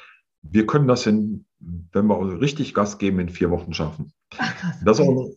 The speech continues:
Speaker 1: das ist ein
Speaker 2: Ja.
Speaker 1: Riesenvorteil, weil ich weiß, dass klassische Verlage teilweise Vorlaufzeiten bis zu anderthalb Jahren haben.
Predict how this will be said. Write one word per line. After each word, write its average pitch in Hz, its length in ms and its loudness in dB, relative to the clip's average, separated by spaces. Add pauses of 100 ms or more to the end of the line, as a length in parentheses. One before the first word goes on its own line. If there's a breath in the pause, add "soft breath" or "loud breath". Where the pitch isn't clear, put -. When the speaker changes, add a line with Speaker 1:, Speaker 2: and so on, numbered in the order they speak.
(200)
Speaker 1:
das 107 240 0
ist - 80 -6
ein 131 60 2
Speaker 2:
Ja. 120 60 4
Speaker 1:
Riesenvorteil, 131 1000 2
weil 101 160 0
ich 101 120 -10
weiß, 123 240 2
dass 98 220 -6
klassische 117 400 -4
Verlage 104 460 2
teilweise 92 480 -2
Vorlaufzeiten 98 760 0
bis 107 160 -4
zu - 200 -8
anderthalb 85 420 -2
Jahren 98 320 2
haben. 101 380 0